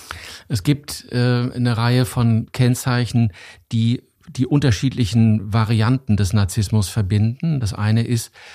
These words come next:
äh, eine Narzisstin oder ein Narzisst hat keine Empathie, ähm, ist also nicht in der Lage, mich als Menschen zu sehen. Ähm, seine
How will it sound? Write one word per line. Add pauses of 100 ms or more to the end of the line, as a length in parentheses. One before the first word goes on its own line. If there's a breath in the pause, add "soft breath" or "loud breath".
(220 loud breath)
äh,
eine
Narzisstin
oder
ein
Narzisst
hat
keine
Empathie, (840 soft breath)
ähm,
ist
also
nicht
in
der
Lage, (340 loud breath)
mich
als
Menschen
zu
sehen. (540 loud breath)
Ähm, (540 loud breath)
seine